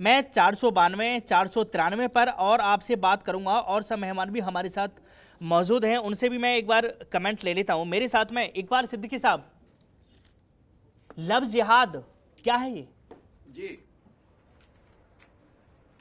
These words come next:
Speaker 2: ये तो जिन लोगों ने इसको नाम दिया है उन्हीं से पूछा जाना चाहिए कि ये क्या है। इस तरह का कोई शब्द किसी भी शब्दावली में मौजूद नहीं है।
Speaker 1: इस्लाम में
Speaker 2: कहीं
Speaker 1: कोई
Speaker 2: भी,
Speaker 1: जगह है इसकी, कोई
Speaker 2: किसी भी
Speaker 1: परिभाषा है इसकी?
Speaker 2: शब्दावली में ये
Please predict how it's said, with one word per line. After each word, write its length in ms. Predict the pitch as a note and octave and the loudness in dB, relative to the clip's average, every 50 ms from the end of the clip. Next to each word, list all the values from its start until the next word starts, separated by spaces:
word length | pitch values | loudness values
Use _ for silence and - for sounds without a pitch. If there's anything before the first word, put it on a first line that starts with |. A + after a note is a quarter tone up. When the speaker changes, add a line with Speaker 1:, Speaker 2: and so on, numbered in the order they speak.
| _ _ _ _ _ _ _ _ _ _ _ _ _ _ _ _ _ _ _ _ _ _ - - - | _ _ _ _ _ _ _ _ _ _ _ _ _ _ _ _ _ _ _ _ _ _ -20 -16 -12
Speaker 2:
ये 360 | - D#3+ C#3+ D#3 D#3 E3+ F3 E3+ | -10 -10 -8 -6 -4 -4 -4 -4
तो 440 | E3+ F3 F3+ F3+ F3 D#3+ - - - _ _ _ _ - A#2+ | -4 -2 0 2 2 0 -2 -6 -14 _ _ _ _ -20 -18
जिन 220 | - - D3+ D#3 | -10 -8 -4 -2
लोगों 400 | D#3+ D#3+ D#3+ D#3+ D#3+ D#3 D#3+ E3 | 0 2 2 2 2 2 2 2
ने 360 | D#3+ D#3+ E3 E3+ E3 D#3+ - - - | 2 2 0 0 0 -2 -4 -6 -10
इसको 520 | C3 C3 - C#3 C3+ - - D3 D3 C#3+ | -12 -12 -10 -12 -12 -10 -6 -4 -2 -2
नाम 380 | C3+ C3 C3+ C3 C3 D3+ D3+ D3 | -2 -2 -2 -2 -2 -2 -4 -4
दिया 260 | C3 D3 D3+ D3 D3 | -4 -2 -2 0 0
है 180 | D3 D3 D#3 D#3 | 0 0 0 0
उन्हीं 240 | C#3 C3+ C3+ C#3+ C#3 | 0 0 -2 -2 -2
से 120 | C#3+ D3+ | -4 -6
पूछा 320 | D3 - C#3 C#3+ D3 D3 | -8 -8 -10 -8 -6 -6
जाना 320 | D3 C#3 D3 C#3 C#3+ D3 D3 | -4 -4 -4 -4 -4 -6 -6
चाहिए 320 | C#3+ D3 C#3+ C#3+ D3+ D#3+ | -6 -6 -6 -6 -6 -8
कि 100 | C3+ D3+ | -10 -10
ये 160 | D#3 D3 D3 | -8 -8 -8
क्या 260 | C#3+ D3 C#3+ C#3 C3 C3 | -8 -6 -4 -2 -2 -2
है। 380 | C#3+ D3 D3+ D3 - _ _ _ _ _ - C#3+ | -2 -2 -4 -6 -10 _ _ _ _ _ -12 -10
इस 180 | D#3 D#3 - | -10 -10 -8
तरह 220 | - D#3 D3 D#3 D#3+ | -8 -6 -4 -4 -4
का 140 | D#3+ E3 | -4 -6
कोई 220 | D#3 D#3 D#3+ E3 D#3 | -6 -4 -4 -6 -6
शब्द 380 | D#3+ - D3+ D#3 D3+ C#3 D#3+ | -6 -6 -6 -6 -4 -6 -8
किसी 420 | E3+ - - D3 C#3+ - - D#3+ D#3+ | -10 -8 -8 -8 -8 -6 -2 -2 0
भी 140 | D#3+ G3 F#3+ | 0 0 -2
शब्दावली 560 | - F#3 C#3+ B2 C3 C#3+ C#3+ C#3+ C#3+ D3 D3 | -4 -6 -6 -4 -2 0 0 0 -2 -4 -6
में 140 | C#3+ D#3 D#3+ | -6 -6 -4
मौजूद 380 | C#3+ C3 B2+ A#2+ C3+ C3 A#2 A2 | -4 -4 -4 -4 -6 -8 -8 -8
नहीं 200 | A#2 A2+ G#2+ G#2 | -10 -10 -10 -12
है। 120 | F#2+ - - | -12 -8 -8
Speaker 1:
इस्लाम 320 | F#3 F#3 G#3 A3 A3+ A#3+ | -8 -4 0 2 2 2
में 120 | C4 D4 C4+ | 2 -2 0
Speaker 2:
कहीं 80 | - | 2
Speaker 1:
कोई 120 | C4 C4 C#4 | 2 2 4
Speaker 2:
भी, 60 | G#3+ | 4
Speaker 1:
जगह 220 | A#3+ A#3+ C#4 C4+ | 2 2 2 2
है 140 | A#3+ B3+ C4+ | 2 2 0
इसकी, 200 | C4 C4+ - C#4+ | 0 -2 -6 -10
कोई 140 | - C4+ C4 | -6 -6 -4
Speaker 2:
किसी 120 | - A#3+ | -2 -2
भी 60 | A#3 | -2
Speaker 1:
परिभाषा 260 | A3+ A3 A#3 A#3 - A#3+ | 0 -2 -2 0 2 2
है 100 | A3+ A3+ | 2 2
इसकी? 120 | A3 D3 | 0 -4
Speaker 2:
शब्दावली 260 | C#3 C#3+ C#3 C#3 C#3+ | -6 -6 -6 -6 -6
में 160 | B2+ C3+ D3+ | -8 -8 -8
ये 280 | D#3 B2+ C3 D3+ E3+ E3 | -6 -6 -6 -6 -8 -10